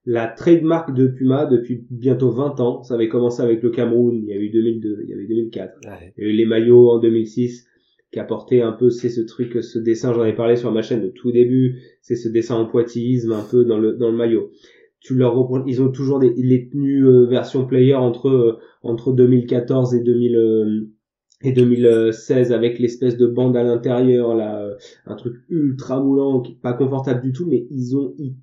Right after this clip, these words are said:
Speaker 1: tentent des trucs tout le temps, tout le temps, et c'est dans l'A D N de cette marque de toujours essayer des trucs. Alors ça plaît, ça plaît pas,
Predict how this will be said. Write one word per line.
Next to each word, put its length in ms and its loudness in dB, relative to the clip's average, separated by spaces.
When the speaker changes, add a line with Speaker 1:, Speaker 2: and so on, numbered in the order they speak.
Speaker 1:
tentent 380 -2
des 160 0
trucs 280 -8
tout 120 -4
le 80 -10
temps, 200 -4
tout 140 -8
le 80 -12
temps, 220 -4
et 60 -10
c'est 140 -4
dans 140 4
l'A 120 4
D 160 2
N 200 4
de 80 2
cette 280 -4
marque 320 -8
de 140 -4
toujours 360 -4
essayer 260 2
des 100 0
trucs. 280 -14
Alors 240 -8
ça 140 -10
plaît, 200 -2
ça 160 -10
plaît 180 -10
pas, 300 -8